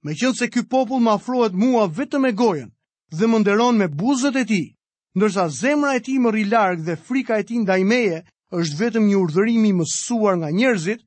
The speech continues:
do ta quaja këtë si gjendja në të cilën kisha është sot." Zoti Jezus mallkoi pemën e fikut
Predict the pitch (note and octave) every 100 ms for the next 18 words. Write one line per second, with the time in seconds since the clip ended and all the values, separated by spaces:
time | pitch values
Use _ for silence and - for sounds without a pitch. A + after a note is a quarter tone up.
0 | _ _ _ _ _ D#3+ D#3+ C#3 - B3
1 | B3 A3 A3 G#3+ F#3+ D3+ G3 B3+ A3+ A#3
2 | A#3 _ _ - F3+ E3 D#3 A#3 G3+ F3+
3 | F#3+ _ _ _ _ G#3+ A3 - F3+ F3+
4 | D#3+ C#3+ - - _ _ _ _ _ _
5 | _ _ _ E3 F#3+ A3+ G#3 B3 B3 B3
6 | G3+ G3+ F#3+ A3 G#3+ B3 C4+ C4+ A#3+ F3+
7 | D#3+ G3+